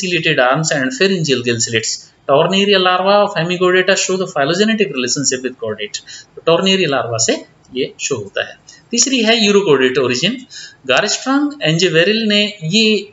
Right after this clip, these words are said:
एसिडियन टैडपोल की इंपॉर्टेंस बताई कि एसिडियन टैडपोल से ही chordata की उत्पत्ति हुई होगी, क्योंकि notochord उसके टेल में पाई जाती है, myotomes पाए जाते हैं, डोर्सल होलो नर्व कॉर्ड पाई जाती है, सेंस ऑर्गन पाए जाते हैं, pharyngeal गिल स्लिट्स पाई जाती हैं।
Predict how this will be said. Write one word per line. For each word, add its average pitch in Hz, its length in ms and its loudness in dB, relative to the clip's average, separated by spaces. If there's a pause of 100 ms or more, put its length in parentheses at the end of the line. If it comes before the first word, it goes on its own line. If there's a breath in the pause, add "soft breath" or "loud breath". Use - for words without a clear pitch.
(100)
एसिडियन 240 580 0
टैडपोल 190 480 2
की 185 100 -8
इंपॉर्टेंस 120 640 -2
बताई 101 340 -2 (200 loud breath)
कि 202 260 0
एसिडियन 226 400 2
टैडपोल 202 540 0
से 214 140 2
ही 190 420 0
chordata 123 400 -2
की 190 80 -4
उत्पत्ति - 360 -6
हुई 104 220 -4
होगी, 107 340 -2 (280 loud breath)
क्योंकि 226 500 0
notochord 262 600 4
उसके 220 380 0
टेल 226 280 2
में 233 100 -4
पाई 214 160 2
जाती 208 240 0
है, 254 120 -6 (260)
myotomes 196 440 0
पाए 185 220 0
जाते 170 200 -4
हैं, 226 180 -4 (220 loud breath)
डोर्सल 185 280 0
होलो 185 560 4
नर्व 139 140 2
कॉर्ड 226 240 0
पाई 170 140 0
जाती 139 220 -2
है, 233 360 -2
सेंस 214 320 2
ऑर्गन 220 200 2
पाए 156 220 0
जाते 139 200 -2
हैं, 247 100 -4
pharyngeal 226 580 2
गिल 202 140 2
स्लिट्स 170 320 -2
पाई 123 140 -4
जाती 113 220 -4
हैं। 226 120 -6